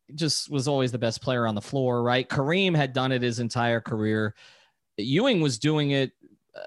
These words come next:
you know, in New York, uh, Georgetown before. I mean, there were criticisms of the way that Patrick did it, but he was doing that stuff before R-, Riley arrived, right? So, I, I mean, Zoe, it's funny, Timmy had more of it in him than Zoe did.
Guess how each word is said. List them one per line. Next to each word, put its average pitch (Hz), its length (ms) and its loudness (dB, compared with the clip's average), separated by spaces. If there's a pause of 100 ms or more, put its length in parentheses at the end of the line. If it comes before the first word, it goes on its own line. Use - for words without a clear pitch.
you 135 140 -2
know, 104 180 0
in 127 140 0
New 117 80 2
York, 135 580 2 (220)
uh, 107 260 0
Georgetown 127 720 -2
before. 127 500 -2
I 117 60 0
mean, 127 100 0
there 143 100 2
were 123 60 0
criticisms 127 680 -2
of 107 60 -8
the 110 60 -4
way 107 140 0
that 98 160 -4 (140)
Patrick 104 400 -4
did 107 160 0
it, 110 180 -4
but 104 220 -2
he 143 160 -2
was 180 160 0
doing 147 300 2
that 127 120 0
stuff - 240 -4
before 123 380 -4 (320)
R-, 117 100 -4
Riley 123 380 0
arrived, 95 720 -2 (640)
right? 123 320 2
So, 139 460 2
I, 135 160 2
I 143 60 0
mean, 139 300 2 (280)
Zoe, 202 500 4 (260)
it's - 140 -2
funny, 151 380 2
Timmy 240 300 4
had 143 180 4
more 135 180 2
of 123 80 2
it 123 80 2
in 123 140 2
him 113 140 2
than 107 180 0
Zoe 127 260 2
did. 98 400 -2